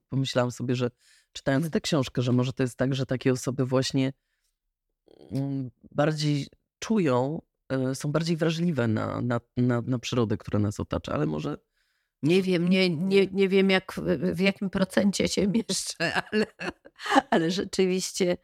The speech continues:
Speaker 2: e, to mnie bardzo zajmuje, niezależnie od tego, co się, mm, dzisiaj dzieje, bo to jest, e, to jest zupełnie inny temat. I tam rzeczywiście w tych opowiadaniach on się w tle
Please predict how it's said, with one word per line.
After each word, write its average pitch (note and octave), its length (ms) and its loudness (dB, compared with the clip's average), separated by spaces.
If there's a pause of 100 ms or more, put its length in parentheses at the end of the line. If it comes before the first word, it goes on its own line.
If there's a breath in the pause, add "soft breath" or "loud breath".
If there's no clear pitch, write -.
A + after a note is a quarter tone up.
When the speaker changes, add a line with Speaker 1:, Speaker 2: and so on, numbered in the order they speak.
(400 soft breath)
Speaker 2:
e, F3 240 2
to F#3+ 140 -2
mnie F#3+ 200 2
bardzo E3+ 360 2
zajmuje, D#3+ 580 0
niezależnie F#3+ 720 2
od - 140 -6
tego, D3+ 220 -2
co D#3+ 140 -6
się, E3 140 -6
mm, - 760 -6
dzisiaj D#3 480 2
dzieje, - 300 -4 (140)
bo A#2+ 120 -6
to - 140 -6
jest, - 340 -8
e, C#2 180 -6 (480 soft breath)
to - 80 0
jest D3+ 140 0
zupełnie D#3 440 2
inny E3 300 2
temat. C#3+ 440 -2
I - 20 -14
tam E3 180 2
rzeczywiście D#3 540 -4
w - 60 -16
tych - 200 -4
opowiadaniach D#3 840 0
on D#3+ 100 -4
się D#3+ 260 -2 (320 soft breath)
w - 140 -20
tle D#3 420 0